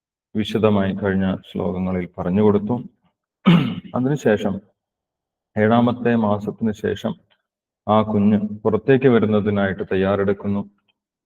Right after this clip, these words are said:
മുകളിലേക്കുള്ള തല താഴോട്ട് തിരിയാൻ ആരംഭിക്കുന്നു. സൂതവാദം, ആ പ്രസവ സമയത്തെ ആ വാ-, ആ വാദം, ആ വായുവിന്റെ ശക്തി കൊണ്ട് ആ കുഞ്ഞ് താഴോട്ട്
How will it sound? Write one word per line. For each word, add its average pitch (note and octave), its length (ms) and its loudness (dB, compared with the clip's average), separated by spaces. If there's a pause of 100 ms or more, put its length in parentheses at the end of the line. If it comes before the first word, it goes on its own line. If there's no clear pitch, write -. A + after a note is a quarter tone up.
(340)
മുകളിലേക്കുള്ള A2+ 840 4 (100)
തല G2 220 0 (500)
താഴോട്ട് G#2+ 540 2 (300)
തിരിയാൻ G#2+ 340 0
ആരംഭിക്കുന്നു. G2+ 600 -4 (600)
സൂതവാദം, B2 840 2 (640)
ആ G#2+ 140 -10
പ്രസവ A#2 360 -2
സമയത്തെ A#2 520 -2
ആ G#2 300 -4 (400)
വാ-, G2+ 320 -6
ആ G2+ 160 -6
വാദം, G2 560 -4 (440)
ആ F#2 300 -10
വായുവിന്റെ A2 540 0
ശക്തി - 340 -6
കൊണ്ട് A2 260 0 (640)
ആ G2+ 120 0
കുഞ്ഞ് G2+ 420 -4 (840)
താഴോട്ട് A#2+ 800 4